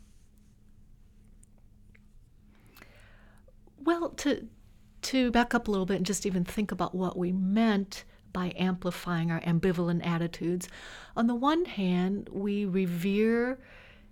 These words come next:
nature and its benefits, particularly maybe starting since the nineteen sixties, um, in modern times when we started valuing conservation lands, wildlife refuges,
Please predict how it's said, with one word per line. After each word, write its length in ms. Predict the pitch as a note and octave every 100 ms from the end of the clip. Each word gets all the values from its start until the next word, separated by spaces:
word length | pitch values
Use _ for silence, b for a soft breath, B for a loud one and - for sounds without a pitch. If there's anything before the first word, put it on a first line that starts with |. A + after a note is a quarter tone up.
| -
nature 720 | F3+ F3+ G3 - - A#3+ C4+ -
and 100 | G3+
its 160 | F#3
benefits, 680 | - F3+ F#3 B3 D4+ - - -
particularly 1200 | - G#3 - A#3 A#3 G3+ F#3+ F#3 F3+ F3+ G3+ B3 - -
maybe 240 | G3+ F#3 F3
starting 600 | - E3 E3+ E3+ F3+ -
since 260 | - F3+ -
the 100 | E3
nineteen 500 | E3 E3+ - F3+ E3+
sixties, 840 | - - - - F#3 G#3+ E4 - - B B B B B
um, 440 | E3+ E3 E3 D#3+ F3+
in 120 | F3
modern 320 | D#3+ E3 F#3+
times 320 | - G3+ A3
when 100 | A3
we 80 | F3+
started 360 | E3+ F3+ F3 E3
valuing 560 | D#3+ D3+ E3+ F3+ F3+
conservation 840 | F3 - E3+ - E3+ E3 - F3 E3+
lands, 480 | E3+ F3 F3 F3+ D#3+
wildlife 640 | - D3+ E3+ D#3+ E3+ -
refuges, 800 | D#3+ - F3 E3 E3 E3 E3 -